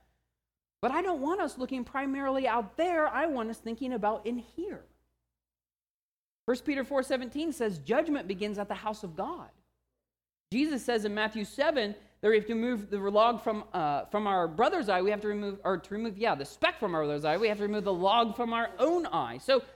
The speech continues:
we start with ourselves. We start right here. A bad dad is an absent father. He's gone. But if he had to be present, second, he wouldn't be engaged.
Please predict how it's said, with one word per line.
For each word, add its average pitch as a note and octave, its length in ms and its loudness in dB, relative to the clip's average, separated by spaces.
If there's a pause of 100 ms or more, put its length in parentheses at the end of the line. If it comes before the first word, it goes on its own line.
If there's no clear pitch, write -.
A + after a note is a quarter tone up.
(300)
we A3+ 80 -2
start C#4 300 0
with B3 140 0
ourselves. A3+ 560 -4
We G#3 60 -4
start B3+ 260 0
right B3 160 0
here. D4+ 260 0
A D3 80 0
bad A3+ 640 -2
dad F3 640 -2
is G3+ 260 -2
an G3+ 280 -4 (100)
absent D#3 600 -8 (800)
father. A#3 280 0 (1300)
He's G3 100 -8
gone. D#4+ 240 -10 (2500)
But B3+ 160 2
if B3+ 140 0
he A#3+ 140 -2
had E4 460 -2
to A#3+ 40 -2
be D#3 140 -4
present, C#3+ 580 -2 (1200)
second, B3+ 460 -4 (640)
he D4 60 4
wouldn't D4 240 0
be D4 120 2
engaged. C4+ 420 -4